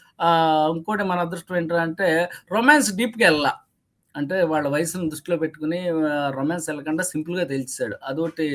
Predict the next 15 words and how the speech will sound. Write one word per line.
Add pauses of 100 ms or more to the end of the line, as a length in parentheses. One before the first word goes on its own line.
(540)
దీంట్లో
బెస్ట్
థింగ్.
అంటే
అనిల్
రావిపూడి
చాలా
మెచ్యూర్‌గా
చేసిన (220)
విషయం
అనిపించిందండి. (460)
అది (320)
థర్డ్
థింగ్. (120)
వీటిల్లో